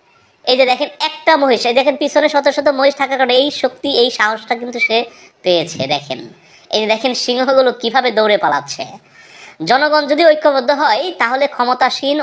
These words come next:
অত্যাচারের শাসক সেখানে টিকে থাকতে পারে না, দৌড়াইতে। দেখেন, এই, এই যে দেখেন, দেখেন,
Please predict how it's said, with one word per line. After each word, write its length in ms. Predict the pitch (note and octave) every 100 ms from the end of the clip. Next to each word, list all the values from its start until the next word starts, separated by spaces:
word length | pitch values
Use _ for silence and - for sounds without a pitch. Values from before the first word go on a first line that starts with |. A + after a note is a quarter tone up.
| B3
অত্যাচারের 460 | B3 A#3+ A#3 A#3 A#3
শাসক 380 | G#3+ - A3 G#3 - _ _ _ _ -
সেখানে 260 | G#3+ A#3 A#3
টিকে 180 | A#3+ A3+ F#3
থাকতে 180 | - D3
পারে 160 | C#3 C3
না, 80 | C3+ - _ _ _ _ _
দৌড়াইতে। 500 | - F#3 B3+ C4 B3+ C4 - A3+
দেখেন, 180 | A3 A3+
এই, 40 | G#3+ A#3+
এই 60 | A#3+
যে 40 | G3+
দেখেন, 200 | G3 B3 F#4+ _ _ _ _ _ _
দেখেন, 340 | D#3+ G#3+ B3